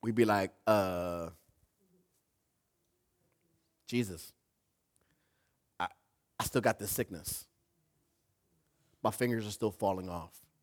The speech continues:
I still got patches all over my face.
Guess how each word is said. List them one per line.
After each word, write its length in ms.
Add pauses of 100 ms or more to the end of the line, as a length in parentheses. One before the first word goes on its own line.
(800)
I 80
still 180
got 180
patches 400
all 160
over 180
my 160
face. 520